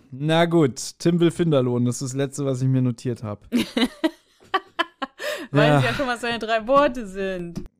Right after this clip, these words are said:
Speaker 1: Hm, ich hatte eigentlich schon andere drei Worte, aber ich unterstreiche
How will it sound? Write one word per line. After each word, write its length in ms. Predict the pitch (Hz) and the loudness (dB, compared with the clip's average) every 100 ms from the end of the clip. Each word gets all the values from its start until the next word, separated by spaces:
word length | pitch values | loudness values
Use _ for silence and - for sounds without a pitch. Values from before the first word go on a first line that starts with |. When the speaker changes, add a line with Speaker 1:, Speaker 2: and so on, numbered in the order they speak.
| _ _ _ _ 208 | _ _ _ _ -6
Speaker 1:
Hm, 640 | 220 254 294 302 294 285 - - - _ _ | 0 2 2 4 4 2 -2 -20 -20 _ _
ich 180 | 175 165 | -12 -4
hatte 240 | 233 262 202 | -4 0 0
eigentlich 260 | 226 233 | 0 -2
schon 140 | 220 196 | -4 -4
andere 240 | 226 226 | -4 -4
drei 220 | 156 143 | -2 0
Worte, 320 | 135 139 - 156 | 0 -2 0 0
aber 280 | 156 151 151 | 2 -2 -4
ich 140 | 151 | -8
unterstreiche 920 | 165 175 - - 143 - 170 - - | -2 -2 -2 -10 -12 -6 -6 -8 -16